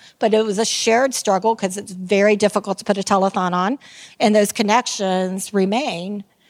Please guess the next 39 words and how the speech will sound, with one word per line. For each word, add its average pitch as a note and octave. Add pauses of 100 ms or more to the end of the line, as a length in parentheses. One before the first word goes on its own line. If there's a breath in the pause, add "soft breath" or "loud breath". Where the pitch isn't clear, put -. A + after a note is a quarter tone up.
(160 soft breath)
not G3
just G#3
with G3 (140)
the F#3+
people G#3
that F#3
worked G#3+
on F3+
it, F3+
but G3+
so A3
many G3+
of G3
the G3
kids A3 (360 soft breath)
that G3
experienced A3
that G#3
when G3
they G#3+
were G#3
younger, G#3+ (120)
or G3
they G#3
had G3+
to G3+
take G#3
advantage G3+
of, F#3+ (420 loud breath)
um, G3
that G3+
because G3+
if F#3
they A3+
were A3
ill, F#3+ (300)
now G3
their G#3
children F#3+